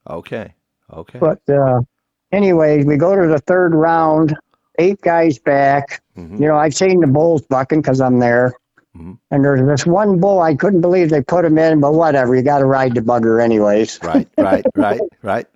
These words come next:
Speaker 2: I go up, I don't remember a number, and I, I remember, uh,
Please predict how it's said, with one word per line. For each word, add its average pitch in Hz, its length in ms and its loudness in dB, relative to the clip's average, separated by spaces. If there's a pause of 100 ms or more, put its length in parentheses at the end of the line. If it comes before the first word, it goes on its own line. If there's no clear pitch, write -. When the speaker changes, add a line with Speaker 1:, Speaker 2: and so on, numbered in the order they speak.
(120)
Speaker 2:
I 147 140 0
go 156 200 2
up, 156 120 0
I 151 120 2
don't 156 180 0
remember 147 340 0
a 143 60 0
number, 143 460 2
and 131 280 -2
I, 151 60 -2
I 147 120 0
remember, 143 600 2
uh, 117 160 0